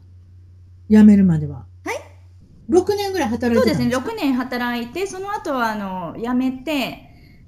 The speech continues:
Speaker 2: で、
Speaker 1: はい。
Speaker 2: その、スペインのアンダルシア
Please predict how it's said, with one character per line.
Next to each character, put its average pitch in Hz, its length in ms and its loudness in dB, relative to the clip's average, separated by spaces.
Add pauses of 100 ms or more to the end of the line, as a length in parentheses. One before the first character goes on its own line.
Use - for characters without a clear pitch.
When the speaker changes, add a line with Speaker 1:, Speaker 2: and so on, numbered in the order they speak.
(140)
Speaker 2:
で、 311 120 -6
Speaker 1:
は 330 100 -2
い。 320 80 -2
Speaker 2:
そ 302 160 -6
の、 269 1300 -4
ス - 80 -18
ペ 415 120 -10
イ 403 100 -8
ン 277 120 0
の 202 540 -6
ア 254 100 -6
ン 294 60 -2
ダ 320 80 -2
ル 320 140 -6
シ 247 240 -8
ア 180 640 -8